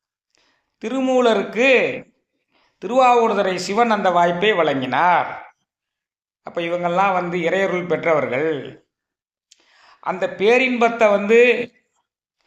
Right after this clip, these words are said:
அனுபவித்ததை வந்து விளக்கி சொல்ல முடியாதுங்க. பேரின்பத்தை அனுபவித்ததை வந்து விளக்கி சொல்ல முடியாது. அதை ஒவ்வொருவரும் தங்களுடைய அனுபவத்தின் வாயிலாகத்தான் கண்டுபிடிக்க வேண்டும், செய்ய முடியும்.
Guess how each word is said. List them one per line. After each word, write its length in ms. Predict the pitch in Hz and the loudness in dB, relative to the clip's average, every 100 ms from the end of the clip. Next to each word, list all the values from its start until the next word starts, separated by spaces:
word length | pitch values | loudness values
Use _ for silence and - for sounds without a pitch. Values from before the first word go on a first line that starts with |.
| _ _ _ - | _ _ _ -6
அனுபவித்ததை 680 | 190 254 247 247 233 208 190 | 0 2 2 2 2 2 2
வந்து 220 | 190 214 | 0 -2
விளக்கி 380 | 196 240 240 233 | 0 -2 -2 -4
சொல்ல 280 | 190 220 240 | 0 2 2
முடியாதுங்க. 540 | 226 202 180 156 139 135 - - _ _ _ _ _ _ _ _ - | 2 2 2 0 -4 -6 -10 -20 _ _ _ _ _ _ _ _ -6
பேரின்பத்தை 580 | 165 180 202 185 180 175 | -4 -2 -2 -4 0 -2
அனுபவித்ததை 480 | 170 180 180 175 165 | 0 -4 -2 0 0
வந்து 180 | 170 175 | -2 -2
விளக்கி 360 | 170 180 196 | -4 -4 -6
சொல்ல 220 | 175 180 | -2 -2
முடியாது. 500 | 202 170 151 127 - - _ _ _ _ _ _ - - | -2 0 0 -2 -6 -20 _ _ _ _ _ _ -20 -16
அதை 300 | - 180 196 | -4 0 0
ஒவ்வொருவரும் 840 | 175 190 220 240 240 240 240 254 | 0 -2 0 2 4 6 4 4
தங்களுடைய 540 | 233 214 214 208 208 214 247 269 269 _ _ _ _ _ _ | 2 0 0 0 2 4 2 0 -6 _ _ _ _ _ _
அனுபவத்தின் 600 | - 208 277 277 269 254 | -4 2 4 4 2 0
வாயிலாகத்தான் 920 | 233 214 220 220 220 214 214 233 262 220 | 2 2 4 4 4 2 2 0 2 -2
கண்டுபிடிக்க 480 | 208 220 220 220 | 0 0 0 0
வேண்டும், 420 | 202 196 196 240 240 | 0 0 0 0 0
செய்ய 280 | 185 190 | 0 0
முடியும். 360 | 190 170 135 | 0 -2 -4